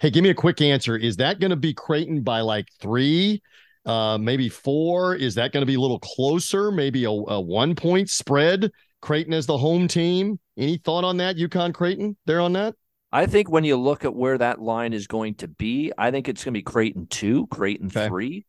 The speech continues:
Speaker 2: I don't think it'll be much more than that because of just the, uh, the body of work and
Speaker 1: Sure.
Speaker 2: the, uh, statistical power ratings of where uconn is
Speaker 1: And
Speaker 2: gonna
Speaker 1: the
Speaker 2: be
Speaker 1: way
Speaker 2: this
Speaker 1: they looked
Speaker 2: Yeah.
Speaker 1: against Marquette would make you apprehensive of making them a very big underdog, correct?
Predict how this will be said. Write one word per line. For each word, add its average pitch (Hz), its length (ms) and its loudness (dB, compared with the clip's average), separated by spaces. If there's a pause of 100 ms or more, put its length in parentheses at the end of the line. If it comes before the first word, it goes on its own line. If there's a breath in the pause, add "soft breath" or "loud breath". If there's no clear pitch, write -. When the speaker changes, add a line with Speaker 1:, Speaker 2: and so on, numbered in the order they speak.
(160)
Speaker 2:
I 107 120 -4
don't 151 320 2
think 165 180 -4
it'll 135 140 0
be 110 140 -2
much 110 300 -2
more 110 220 -2
than 98 160 -6
that 98 300 -2
because 98 320 -10
of 90 100 -10
just - 320 -6
the, 95 180 -2
uh, 85 140 -2 (260 soft breath)
the - 80 -16
body 110 360 0
of 98 140 -6
work 104 420 0
and 95 120 -8
Speaker 1:
Sure. 123 200 0
Speaker 2:
the, 160 120 0
uh, - 40 -6
statistical - 840 -8
power 107 420 2
ratings 104 440 -2
of 87 100 -16
where 95 180 -2
uconn 107 520 -4
is 101 120 -6
Speaker 1:
And 127 120 2
Speaker 2:
gonna 123 100 4
Speaker 1:
the - 20 0
Speaker 2:
be 113 60 2
Speaker 1:
way 143 140 4
Speaker 2:
this 170 80 2
Speaker 1:
they 160 160 2
looked 156 320 -2
Speaker 2:
Yeah. 160 80 -2
Speaker 1:
against 151 280 -4
Marquette 156 800 -4
would 110 140 -6
make 120 240 -2
you 123 140 2
apprehensive 123 600 0
of 104 120 -2
making 117 280 -2
them 110 100 0
a 107 60 0
very 110 220 0
big 110 180 -2
underdog, 95 480 -4
correct? 117 560 -4